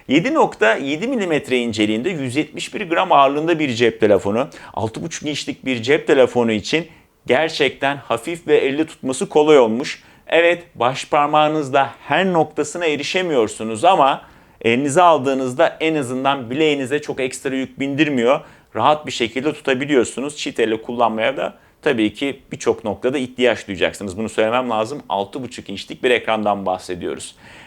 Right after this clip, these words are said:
Ekran amoled bir ekran ve aynı zamanda D C I P üç renk skalasını destekliyor. Doksan hertzlik bir ekran kullanılmış ve ekran ihtiyaç duyulduğu anlarda bin yüz nit parlaklığa kadar çıkabiliyor.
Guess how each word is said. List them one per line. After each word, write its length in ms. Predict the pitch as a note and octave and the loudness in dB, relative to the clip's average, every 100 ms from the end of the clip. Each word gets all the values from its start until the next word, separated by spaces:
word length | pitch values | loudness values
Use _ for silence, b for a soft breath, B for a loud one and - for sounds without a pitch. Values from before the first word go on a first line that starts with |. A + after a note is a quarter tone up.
| B | B
Ekran 540 | D#3+ E3 F3 F#3+ G3+ - _ _ | 0 0 2 0 0 -6 _ _
amoled 400 | C3 D3 D#3+ D#3+ | -4 0 0 2
bir 60 | D#3 | 2
ekran 540 | C#3+ C3 C#3+ D3+ F3+ b b - | 2 2 0 0 -2 b b -2
ve 180 | A2+ - | 0 2
aynı 340 | C3+ D#3+ D#3+ | 2 2 2
zamanda 760 | C#3 C3 B2 A#2+ B2 D3 A2 | 2 4 4 4 2 2 -2
D 160 | A2+ C3 | -8 -8
C 260 | - D3+ C#3+ | -2 0 0
I 100 | C#3 | 0
P 160 | C#3 D3 | -4 -4
üç 140 | D3 | -4
renk 240 | A2+ C#3 | -2 -2
skalasını 600 | - - C#3 B2+ B2+ A#2 | -4 -4 -2 0 -2 -2
destekliyor. 840 | A2 G#2 - G#2+ G2+ A2+ C3 D3 G#2+ | 0 0 -2 -4 -2 -2 0 0 0
Doksan 440 | G2+ - - G#3 | -4 -4 -6 0
hertzlik 420 | A3+ D3 A2+ A2+ | 2 0 -2 -2
bir 60 | A#2 | 0
ekran 340 | A2 - A2+ G#2+ | 0 0 -6 -6
kullanılmış 680 | - B2 A#2+ A#2+ C3+ F3+ - B B | -4 -2 0 -2 -4 -6 -10 B B
ve 60 | A#2 | 0
ekran 420 | - D3+ E3+ D#3+ | 4 2 2 -4
ihtiyaç 540 | C3+ - D3+ E3 - | -6 -4 -2 -2 -4
duyulduğu 320 | D3 D3 C#3 | -4 -2 2
anlarda 520 | E3+ E3 D3+ D#3 C3+ A#2+ | 2 2 0 0 -4 -6
bin 180 | C#3 | -6
yüz 180 | E3+ E3 | -6 -4
nit 340 | D#3 D#3+ - - | -6 -8 -8 -2
parlaklığa 580 | A#2+ C3+ C3+ D#3 D#3+ | 0 0 0 0 0
kadar 300 | D#3 C#3 C3+ | 2 0 0
çıkabiliyor. 640 | - - D#3 D3+ E3+ E3+ | 0 -2 -2 0 2 4